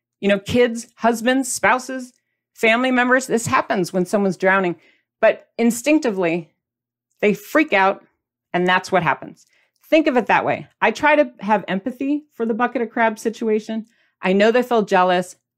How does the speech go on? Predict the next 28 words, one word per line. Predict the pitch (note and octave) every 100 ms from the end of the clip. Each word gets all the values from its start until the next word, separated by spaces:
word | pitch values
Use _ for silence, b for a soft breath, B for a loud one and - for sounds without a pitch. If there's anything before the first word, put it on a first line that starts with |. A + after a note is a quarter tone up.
| _
I | -
know | F#3+ G#3+ A#3+
they | A3
might | E3 F3
just | F3+ -
feel | G#3+ F3+
stressed. | - - F3 F3 - -
I |
know | F3 G3 G3+
they |
might | F#3+ F3+ -
feel | - E3+
panicked. | - F3+ E3+ D#3 _ b b b -
And | G3 G3 G3+ F#3 _ _ _ _ _ _ _ _ _
they | A3+
don't | C#4+ C4+
know | C4+ B3+ A3
what | A3+ C4 C4+
to | C4
do. | A3 C#4+ D4+ -
I | F#3+
mean, | G3
they | G3
see | F#3+ - C4
you | C#4
changing. | C4 A3+ A3 G#3+ G#3+ G#3+
It's | - D#3+
scary. | - - G#3 G3+ G#3+ A3